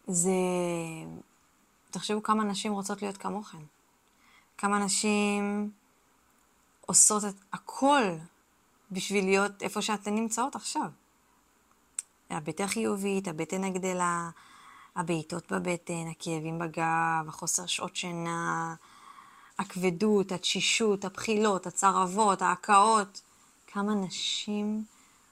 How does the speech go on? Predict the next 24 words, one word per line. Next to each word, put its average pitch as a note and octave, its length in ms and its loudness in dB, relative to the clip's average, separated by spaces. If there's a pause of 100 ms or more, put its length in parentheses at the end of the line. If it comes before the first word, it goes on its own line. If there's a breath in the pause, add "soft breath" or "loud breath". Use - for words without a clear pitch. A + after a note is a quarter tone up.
(380 soft breath)
מחכות F#3+ 840 -2
לרגע G#3+ 560 -2
הזה B3 260 -2
שגם G#3 400 2
להן G#3 480 6 (580 soft breath)
יהיה G#3 160 6
בדיוק F#3+ 600 4
את D3 60 -8
זה. - 160 2 (1200)
ואיזה B3 240 2
זכות C4+ 380 6
יש A#3 160 -2
לכן A3 260 -2
להיות G3 280 0
ככה. F#3 340 -4 (800 soft breath)
אנחנו, G#3 160 -6
אני G3 180 0
תמיד A3+ 220 2
אומרת G#3 360 2
ל-, F3 100 -4 (960)
ליולדות E3+ 380 0
שלי E3+ 220 -2
בחדר E3 380 -6
הלידה, G#3 400 2